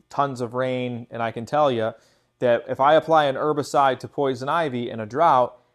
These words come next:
it is not going to be as effective. It's gonna take longer for the plant to display symptoms, and it, it just, it might not even show any symptoms whatsoever because the plant has completely shut down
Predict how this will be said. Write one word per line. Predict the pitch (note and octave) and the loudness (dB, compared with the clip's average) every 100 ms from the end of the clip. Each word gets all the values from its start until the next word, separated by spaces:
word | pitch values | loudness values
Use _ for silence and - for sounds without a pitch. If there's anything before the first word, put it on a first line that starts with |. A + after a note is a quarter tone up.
| _ | _
it | C#3 D#3+ | -4 -4
is | B2+ | -4
not | B2 A2+ B2 C3+ - | -6 -2 0 0 -2
going | C3 A#2+ | -4 -4
to | A2+ | -8
be | A2+ | -6
as | A2 G#2 | -8 -8
effective. | - A2+ - - F2 _ - B2+ | -4 -4 -4 -14 -20 _ -12 -10
It's | - | -4
gonna | C3 | -4
take | - C3 A#2+ | -2 -4 -4
longer | G#2+ G#2+ A#2+ C#3+ C#3+ D#3 | -4 0 0 0 -2 -4
for | D3 B2+ | -4 -8
the | |
plant | A2+ B2+ B2 - | -6 -4 -4 -6
to | B2 | -12
display | A#2+ B2+ A2+ | -12 -6 -6
symptoms, | G#2+ - C3+ C3+ A3+ B3 - _ _ _ _ _ _ - | -6 -8 -8 -6 -8 -8 -16 _ _ _ _ _ _ -10
and | B2 B2 B2 A#2+ A#2+ - | -6 -2 -2 -4 -8 -8
it, | A#2+ - - | -8 -8 -8
it | B2+ | -6
just, | D3 C3 - | -6 -8 -6
it | C#3+ | -4
might | C#3+ C#3+ | -2 0
not | C3+ C3 | 0 0
even | B2 B2+ | -2 -6
show | - B2+ | -4 -4
any | B2 C#3+ C#3 | -4 -8 -8
symptoms | C3 A#2 A#2+ A2 | -8 -8 -8 -6
whatsoever | A#2 - B2+ D3 | -6 -2 -2 -2
because | A#2 B2 A2 | -4 -6 -6
the | A2+ | -6
plant | - C3+ B2+ | -4 -4 -4
has | B2+ - | -6 -6
completely | B2 C3+ C#3+ D3 | -8 -6 -4 -6
shut | - D3 - B2 | -4 -4 -4 -4
down | B2 B2 A2+ G#2 G#2+ | -2 -2 -4 -6 -12